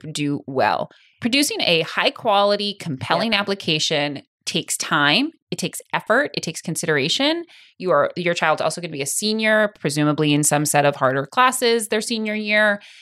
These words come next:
Speaker 1: They aren't gonna have the time to do that well. Secondly, my experience, this has been true in every single situation where I have had kids apply to super big lists with super top heavy places,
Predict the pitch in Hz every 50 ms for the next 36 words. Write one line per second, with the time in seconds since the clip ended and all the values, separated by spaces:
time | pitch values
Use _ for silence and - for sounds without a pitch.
0 | - _ - 147 185 269 359 440 415 349 - 247 247 247 247 247 233 233 214 220
1 | 220 - - 302 302 226 - - 110 - 190 - - - - 208 175 - - 208
2 | 208 190 180 160 151 - - 143 156 143 - - - 175 _ _ _ _ _ -
3 | - _ _ - - - - 294 302 302 - 339 - 285 339 349 359 392 370 _
4 | _ _ _ - 214 208 208 190 202 240 262 - - - 254 254 254 262 269 262
5 | - - - 190 180 - - 160 165 - - - 214 202 190 190 190 196 196 185
6 | - _ _ _ _ _ _ - 180 170 - - _ - - 208 220 220 220 233
7 | 233 - - 226 202 202 208 - 208 - - 208 185 165 160 156 - 180 170 170
8 | 160 156 165 160 165 165 - 175 160 156 - - - - - 185 170 170 - 180
9 | - - 175 156 156 151 147 151 143 - - - - - - 262 254 254 254 247
10 | - - 214 202 196 185 185 180 180 170 165 165 156 160 156 156 156 - - -
11 | 147 - - - - 180 175 - 165 165 170 160 165 - 165 156 151 147 - 175
12 | 165 175 - 226 247 254